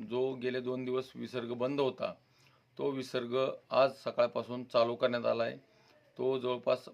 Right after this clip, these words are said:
पाच हजार आठशे सत्त्याऐंशी क्युसेक्स एवढा विसर्ग आहे. आणि बंडगार्डनमधून येणाऱ्या विसर्गामध्ये मोठ्या प्रमाणात घट झाली आहे. सध्याला दोन हजार नऊशे सोळा क्युसेकचा विसर्ग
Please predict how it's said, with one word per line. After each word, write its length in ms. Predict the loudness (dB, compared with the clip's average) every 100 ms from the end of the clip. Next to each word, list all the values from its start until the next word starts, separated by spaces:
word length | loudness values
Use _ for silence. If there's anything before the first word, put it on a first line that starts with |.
| -20 0
पाच 240 | 4 4 4
हजार 100 | 2
आठशे 320 | 2 0 -8
सत्त्याऐंशी 640 | -8 -8 -4 -4 -4 -10 -14 _ _ _ _
क्युसेक्स 340 | -10 -6 -6 -2
एवढा 180 | 0
विसर्ग 380 | 0 -2 -6 2
आहे. 200 | 2 2 -4 _ _ _ _ _ _
आणि 160 | -6 -6
बंडगार्डनमधून 680 | -2 -2 0 0 0 -2 -4
येणाऱ्या 260 | -2 -2
विसर्गामध्ये 800 | -4 -4 -4 -4 -2 0 0 0 -6 _ _ _ _ _
मोठ्या 240 | -4 -2 -2
प्रमाणात 320 | -2 -2 -2
घट 160 | -4
झाली 300 | 2 4 4
आहे. 120 | 0 -4
सध्याला 580 | -6 -2 0 4 2 0 -6 _ -4
दोन 240 | 0 2
हजार 200 | 2 0
नऊशे 340 | 0 -4 -6
सोळा 300 | -6 0 2
क्युसेकचा 420 | 2 -2 -10 -4 -4
विसर्ग 440 | -2 -4 -4 -6